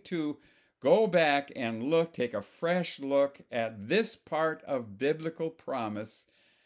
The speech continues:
How could we miss that all these years? And suddenly th-, it's becoming real because the Holy Spirit is taking the Word of God and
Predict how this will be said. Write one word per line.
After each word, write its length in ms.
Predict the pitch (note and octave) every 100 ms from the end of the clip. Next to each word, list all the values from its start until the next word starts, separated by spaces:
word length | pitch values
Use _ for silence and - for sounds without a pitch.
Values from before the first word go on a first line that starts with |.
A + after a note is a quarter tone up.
| _ _
How 220 | - F#3+ C4+
could 220 | C4 G#3+
we 160 | A3+
miss 340 | G#3 G#3 G#3 -
that 300 | C#3 G#2+ E2
all 260 | B2 B2+ B2
these 320 | B2 A2+ F#2+
years? 460 | A2 G#2 E2 E2
And 180 | E2+ A#2
suddenly 680 | A#2 - D3 D#3 D3+ D#3 D3+ - - _ _ -
th-, 220 | - -
it's 160 | A#2
becoming 520 | A#2 A#2 - A#2+ C3 C#3
real 400 | D#3 G3+ G#2 F#2 _
because 400 | A2+ A#2+ A#2+ A#2
the 120 | G#2 G#2+
Holy 420 | - C3+ D3 D#3+
Spirit 520 | - - A2+ G#2 A2+
is 200 | - G2
taking 540 | - - D#3 D#3+ E3+ D#3+
the 80 | D3+
Word 280 | C3+ C3
of 160 | C3 A2+
God 400 | A2 G#2 G2+ G2 _ _ _ _ -
and 260 | A2 G#2+